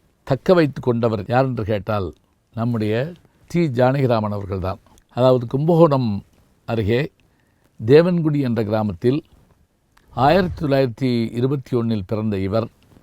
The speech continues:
இவருடைய கல்வி பயணம் என்று பார்க்கிற போது, இவர் முதலிலே தஞ்சாவூரிலே பிரைமரி பள்ளியிலே படிக்கிறார்,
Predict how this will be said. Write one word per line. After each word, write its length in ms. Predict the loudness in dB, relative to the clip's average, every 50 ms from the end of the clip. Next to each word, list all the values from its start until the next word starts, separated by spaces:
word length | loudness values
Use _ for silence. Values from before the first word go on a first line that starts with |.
| _ _ _ _ _ _ _ _ _ _ _ _ _ _ _ _ _ _
இவருடைய 480 | -4 -2 0 0 0 0 2 2 2 2 4 4 2 2 0 0 -2 -4 -8 -10 -16 _ _ _ _ _ _ _ _ _ _
கல்வி 400 | 0 2 2 2 2 0 -2 -2
பயணம் 540 | -2 -2 -2 0 0 0 -2 -2 -4 -6 -8 _ -4
என்று 280 | -2 -2 -2 -2 0
பார்க்கிற 380 | 0 0 0 0 0 -2 -4 -2
போது, 460 | -2 -2 -2 -2 -2 -4 -4 -4 -8 -14 _ _ _ _ _ _ _ _
இவர் 220 | -6 -4 -4 -2 -4
முதலிலே 720 | -4 -4 -2 0 0 0 2 2 2 2 2 0 -2 -6 -10 _ _ -6
தஞ்சாவூரிலே 800 | -4 -2 2 2 4 4 4 4 2 2 2 2 2 0 -2 -4 -6 -12 _ _ _ _ -10 -4
பிரைமரி 440 | 0 0 0 0 0 -2 -2 -2 -2
பள்ளியிலே 440 | -2 -4 -4 -2 -2 0 0 -2 -2
படிக்கிறார், 500 | -2 -4 -4 -4 -4 -4 -2 -2 -2